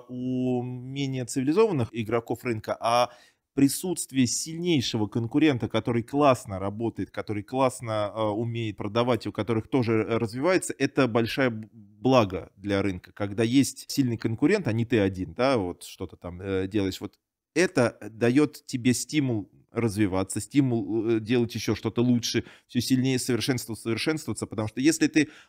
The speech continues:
а, один, то это болото, то есть ни-, ничего хорошего в гегемонии нет, многополярный мир —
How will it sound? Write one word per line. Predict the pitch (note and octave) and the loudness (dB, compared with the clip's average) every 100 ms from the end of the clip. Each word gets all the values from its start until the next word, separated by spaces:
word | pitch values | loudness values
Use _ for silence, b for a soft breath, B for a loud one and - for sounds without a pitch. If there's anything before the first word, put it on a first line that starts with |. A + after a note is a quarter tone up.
| B | B
а, | A2+ G#2 | -4 4
один, | C#3 C#3 A#3 F3 | 4 4 2 0
то | |
это | D#3 D3+ | 0 2
болото, | B2 E3 D3 G2+ - | 6 6 6 4 -2
то | |
есть | A2+ - | -6 -2
ни-, | D3+ | 0
ничего | D#3 D#3 - D#3+ G3 F3 - | 0 -2 -2 2 4 2 0
хорошего | - C3 F3 - C3 A#2+ | 0 4 4 2 2 2
в | G#2+ G#2 | 2 -2
гегемонии | G#2 B2 A#2+ C#3 F#3+ F3+ D#3 | -8 -8 -4 2 4 4 2
нет, | C#3+ A#2+ - - | 2 0 -4 -10
многополярный | G#2+ A2+ A2+ B2+ B2+ C3 A2+ A2 | -8 -4 0 2 4 4 2 -4
мир — | B2+ F#3+ F3+ | -2 -4 -6